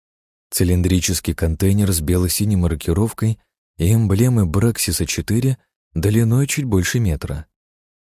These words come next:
Зажав по бокам две механические кнопки, Я открыл находку.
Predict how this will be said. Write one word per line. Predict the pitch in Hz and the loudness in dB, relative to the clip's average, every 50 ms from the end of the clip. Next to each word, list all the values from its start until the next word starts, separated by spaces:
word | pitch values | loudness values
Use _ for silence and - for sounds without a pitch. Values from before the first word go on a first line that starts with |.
| _ _ | _ _
Зажав | 76 76 76 98 107 107 107 113 104 | -4 -2 0 2 2 2 2 0 0
по | - 101 87 | 0 -2 0
бокам | 87 98 90 - 107 95 92 82 | 0 0 0 2 0 2 2 2
две | 80 90 92 | 2 2 2
механические | 92 90 - - 90 87 87 82 - 87 82 - - - 80 76 | 2 2 2 0 2 2 2 0 0 -2 -4 -4 -4 -4 -4 -4
кнопки, | - - 120 131 - - - 98 87 - _ _ _ _ _ _ _ - | -2 -2 -2 -2 -4 -2 -4 -4 -4 -4 _ _ _ _ _ _ _ -4
Я | 80 80 92 117 127 | -2 0 2 2 2
открыл | 131 - - - 101 107 107 | 0 0 0 0 2 2 2
находку. | 107 104 101 - - 90 80 - - - - - 82 | 2 2 0 0 0 -2 -4 -4 -6 -10 -10 -10 -10